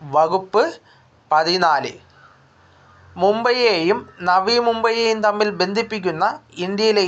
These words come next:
ഏറ്റവും നീളം കൂടിയ കടൽപ്പാലം എവിടെയാണ്? അടൽ സേതു പാലം.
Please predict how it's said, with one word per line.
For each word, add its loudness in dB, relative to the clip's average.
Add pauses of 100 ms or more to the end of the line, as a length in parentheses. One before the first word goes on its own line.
(120)
ഏറ്റവും -2 (120)
നീളം 2 (120)
കൂടിയ 2 (200)
കടൽപ്പാലം 2 (240)
എവിടെയാണ്? 2 (840)
അടൽ 0 (160)
സേതു 0 (320)
പാലം. 0